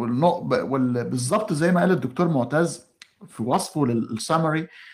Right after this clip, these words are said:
الكلام ده كله مش جديد، ولكن لأول مرة يتحط فيديو واحد يجمع، آه، آه،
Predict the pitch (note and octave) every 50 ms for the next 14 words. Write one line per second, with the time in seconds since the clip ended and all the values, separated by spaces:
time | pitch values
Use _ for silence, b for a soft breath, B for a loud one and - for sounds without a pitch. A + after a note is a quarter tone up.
0 | B B B B B _ _ - - - - G3+ G#3 G#3+ A3 F#3 E3+ - G#3+ G#3+
1 | G3 G3+ F#3 G#3 G3 - - E3+ D3 D#3+ G3+ A3 A3 - - b b b b b
2 | b b b b b _ B2+ C#3 F3 G3 G3+ F#3+ C#3 C3 - - G3 G#3+ G#3+ G3+
3 | F3+ E3 E3+ F#3 G3+ G3+ F#3 G#3 A3+ A#3+ A#3 - - - C#3 C#3 - - - -
4 | G3+ G3 - - - - C#3+ C3 B2 D3+ G3 - D#3+ D3+ D#3+ D#3+ D#3 F#3+ A3 A3
5 | A3 - C4+ B3 F3 D3 C#3 C#3 B2 B2+ F3+ G3 F#3 D#3+ D3 C3+ A2+ G2+ F#2 E2+
6 | - - - b b b b b b b b b b _ - C3+ B2+ B2+ B2 B2
7 | -